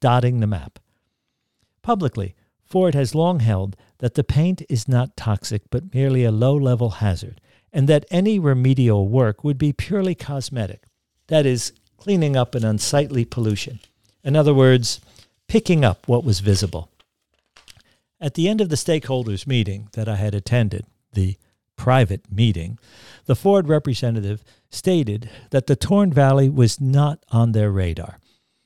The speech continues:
He said that Ringwood, New Jersey was an issue primarily because of the close proximity of residents to the dumping,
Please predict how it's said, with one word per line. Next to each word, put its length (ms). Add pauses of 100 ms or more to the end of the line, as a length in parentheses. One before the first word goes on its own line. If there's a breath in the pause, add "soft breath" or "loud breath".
(160)
He 140
said 260
that 140
Ringwood, 400
New 140
Jersey 500 (220 loud breath)
was 160
an 120
issue 280
primarily 540
because 340
of 80
the 100
close 260
proximity 640
of 140
residents 460
to 140
the 120
dumping, 460